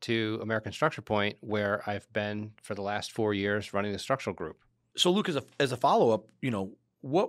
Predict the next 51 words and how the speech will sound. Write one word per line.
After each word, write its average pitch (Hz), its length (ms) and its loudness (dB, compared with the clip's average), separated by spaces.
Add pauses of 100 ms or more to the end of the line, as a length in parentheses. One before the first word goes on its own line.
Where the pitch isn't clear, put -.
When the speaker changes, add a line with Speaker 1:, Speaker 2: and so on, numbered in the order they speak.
(160)
Speaker 2:
what 156 240 -2
can 151 160 2
new 165 120 4
grads 107 360 2
expect - 440 -2
when 95 120 -4
starting 110 360 0
out 101 220 -2
their 92 220 -4
own 104 320 -4 (320)
career 85 240 -10
path? - 380 -14 (460)
Speaker 1:
That's 156 200 2
a - 20 0
good 127 200 0
question, 123 340 2
Steve. 107 480 0
And 131 80 -2
I 123 60 2
think 127 260 0
one 151 240 2
easy 131 480 -2
answer 113 300 -2
would 104 160 -2
be, 110 520 0
you 123 140 -2
know, 117 60 2
they 117 100 2
could 120 140 -2
expect 123 340 2
something 117 300 2
like 110 180 4
I 104 60 6
just 110 180 2
described 104 380 0
for 98 100 -8
myself, 92 420 -4
starting 104 380 -2
out 104 120 -4
at 104 40 -6
a 101 60 -8
small 107 260 -2
company, 101 380 -8
maybe 95 260 -6
moving 98 300 -6
on 95 160 -4
to 110 100 -4
a 104 40 -4
bigger 101 220 -2
company 98 360 -4
later, 95 440 0